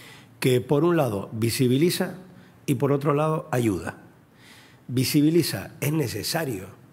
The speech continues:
que la sociedad entienda que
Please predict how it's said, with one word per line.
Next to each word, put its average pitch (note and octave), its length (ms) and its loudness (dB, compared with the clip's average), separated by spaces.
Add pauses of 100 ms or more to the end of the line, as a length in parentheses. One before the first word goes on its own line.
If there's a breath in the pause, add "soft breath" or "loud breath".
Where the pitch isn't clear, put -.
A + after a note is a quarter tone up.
que B2+ 120 -2
la G2+ 160 -2
sociedad C#3 600 -2 (640 loud breath)
entienda A#2+ 600 -2 (580 loud breath)
que B2+ 420 0